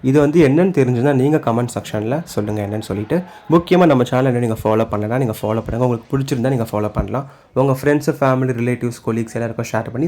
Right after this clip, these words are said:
சப்போர்ட் பண்ணுங்க. இப்போ வந்து நான் அப்படியே ரூமுக்கு நான் கிளம்பிட்டேன். So போய் தூங்கலாம்னு சொல்லி, because காலைல எழுந்து நான் முருகரை பார்த்துட்டு அப்புறம் வீட்டுக்கு போன மறுநாள் சஷ்டி வேற. So அதோட க்ரௌடு என்ன சிச்சுவேஷன் நாளைக்கு நம்ம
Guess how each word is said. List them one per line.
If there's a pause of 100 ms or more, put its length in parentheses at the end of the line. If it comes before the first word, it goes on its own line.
சப்போர்ட்
பண்ணுங்க. (280)
இப்போ
வந்து
நான்
அப்படியே
ரூமுக்கு
நான்
கிளம்பிட்டேன். (180)
So
போய்
தூங்கலாம்னு
சொல்லி,
because (100)
காலைல
எழுந்து
நான்
முருகரை
பார்த்துட்டு
அப்புறம்
வீட்டுக்கு
போன
மறுநாள்
சஷ்டி
வேற. (480)
So
அதோட
க்ரௌடு (380)
என்ன
சிச்சுவேஷன் (120)
நாளைக்கு
நம்ம